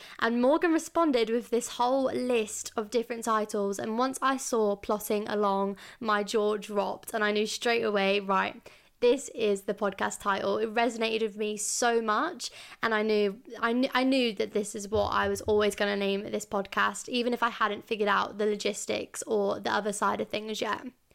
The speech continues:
So for those who don't know me, I'm Eden. I'm twenty-two. I am a fiction book editor, and I offer services in developmental copy editing and proofreading. But I don't want you to think this podcast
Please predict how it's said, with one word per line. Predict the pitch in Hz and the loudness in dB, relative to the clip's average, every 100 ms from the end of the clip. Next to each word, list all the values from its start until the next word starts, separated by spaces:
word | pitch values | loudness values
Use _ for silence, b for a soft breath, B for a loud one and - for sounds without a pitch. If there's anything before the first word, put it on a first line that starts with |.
| b b | b b
So | - 302 | 2 2
for | 302 | 2
those | 277 330 - | 2 2 2
who | |
don't | 339 269 | 2 2
know | 254 247 | 2 2
me, | 240 277 339 | 2 2 2
I'm | 233 233 | 2 0
Eden. | 240 220 214 202 233 285 B B B | 0 -2 0 0 0 -4 B B B
I'm | 208 208 208 247 | 2 2 0 -6
twenty-two. | - 220 214 214 247 247 240 | -4 -2 0 0 2 4 4
I | 214 208 | 2 2
am | 220 208 | 2 0
a | 214 220 | 0 -4
fiction | - 269 - - 247 233 240 247 | -2 -4 -4 -4 -2 -4 -6 -4
book | 247 - | -4 0
editor, | 226 233 - | 0 0 0
and | 220 220 214 | 2 2 2
I | 220 | 0
offer | 220 220 226 226 | 0 -2 0 0
services | - 262 247 254 254 233 240 | 2 2 2 0 0 0 0
in | 226 214 | -2 0
developmental | 214 220 233 233 214 208 - 202 214 | 0 2 0 0 -4 -4 -2 0 -2
copy | - 208 208 | -6 -6 -4
editing | 202 202 - 196 190 | -4 -4 -4 -2 -4
and | - 214 202 208 - - | -4 -2 -2 -4 -10 -14
proofreading. | - 214 208 - 233 233 233 202 240 B B B | -4 -2 -2 -4 -4 -4 -4 -6 -10 B B B
But | - 214 - - - - | 0 2 0 -8 -10 -4
I | 220 | -2
don't | 220 262 262 | 0 0 0
want | 269 | 2
you | 269 | 2
to | 277 | 2
think | 277 294 254 240 - - | 0 2 2 0 -6 -4
this | 240 254 | 0 0
podcast | - 214 - 208 208 208 | 0 -2 0 0 0 -2